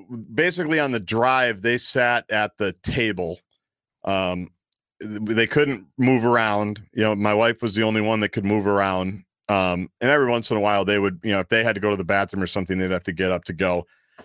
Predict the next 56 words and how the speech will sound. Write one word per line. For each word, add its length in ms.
But 220
no, 240
we 160
would 120
just 200
basically 420
just 140
have 160
'em 80
sit 220
at 80
the 80
table, 480
and 320
that's 240
where 100
they 120
would 120
draw 240
or 120
play 200
cards 400
or 120
do 160
something 440
like 200
that. 260
But 100
no, 200
no, 400
we 80
didn't 240
make 220
'em. 200
I 140
don't, 140
I 120
mean, 260
I'm 160
guessing 300
we 80
probably 440
should 280
have. 260
I 100
don't 140
know. 220
Um, 320
there 220
are, 180
I 60
think, 220
eight 240
seatbelts 580
on 140
that, 280